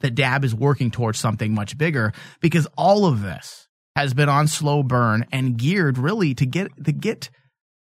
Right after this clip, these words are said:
the audience to where we need to be for some epic reveals, callbacks, and of course, the return of a character and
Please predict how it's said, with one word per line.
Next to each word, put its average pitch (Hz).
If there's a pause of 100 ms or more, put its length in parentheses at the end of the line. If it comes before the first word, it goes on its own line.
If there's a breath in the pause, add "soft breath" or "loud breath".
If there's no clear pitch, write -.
(120)
the 170
audience 160
to -
where 147
we 147
need 156
to 165
be 131
for 120
some 117
epic 156
reveals, 127 (320 loud breath)
callbacks, 131
and 139
of 139
course, 131
the 123
return 120
of 104
a 107
character 117
and 135